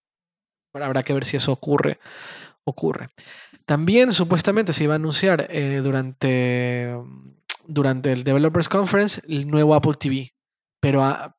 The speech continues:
pero los últimos rumores dicen que no se va a lanzar finalmente, que ese lanzamiento se pospone. Recordemos lo que dije al principio del podcast, que el Developers Conference se centra sobre todo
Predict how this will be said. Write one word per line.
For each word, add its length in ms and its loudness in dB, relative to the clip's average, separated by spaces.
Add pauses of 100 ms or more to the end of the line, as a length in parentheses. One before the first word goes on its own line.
pero 160 -2
los 260 -2
últimos 460 -2
rumores 360 2
dicen 280 -2
que 120 -4
no 280 -2
se 120 -4
va 100 0
a 20 -6
lanzar 320 -6
finalmente, 640 -12 (400)
que 100 -6
ese 240 -2
lanzamiento 540 -2
se 100 -4
pospone. 500 -8 (760)
Recordemos 540 2
lo 120 -2
que 80 -4
dije 160 0
al 80 -2
principio 300 -2
del 80 -2
podcast, 460 -2
que 120 -10
el 60 -4
Developers 420 -2
Conference 520 -4
se 180 -6
centra 500 -4 (400)
sobre 380 4
todo 560 2